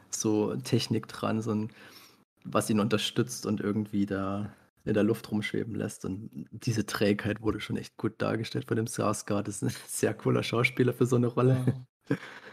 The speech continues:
Speaker 2: Da
Speaker 1: <laughs> Fand ich
Speaker 2: hatte
Speaker 1: ganz
Speaker 2: ich
Speaker 1: gut
Speaker 2: auch
Speaker 1: gemacht.
Speaker 2: war ja mit
Speaker 1: Ja.
Speaker 2: Michael im Kino und
Speaker 1: Mhm.
Speaker 2: er hat dann auch so diesen Witz gemacht, so, Hey, ja,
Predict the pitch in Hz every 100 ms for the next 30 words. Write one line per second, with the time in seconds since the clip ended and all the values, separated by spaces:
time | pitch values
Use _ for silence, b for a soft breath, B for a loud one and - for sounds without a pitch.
0 | - 131 135 120 113 - 143 160 135 143
1 | 104 104 104 - _ _ _ _ _ _
2 | _ _ _ _ - _ 135 127 127 120
3 | 139 160 139 135 131 147 139 131 127 -
4 | 147 143 127 104 110 110 131 139 - -
5 | 117 117 - - _ _ _ _ _ _
6 | _ _ _ _ - 123 123 127 123 127
7 | - 120 - - 110 120 123 123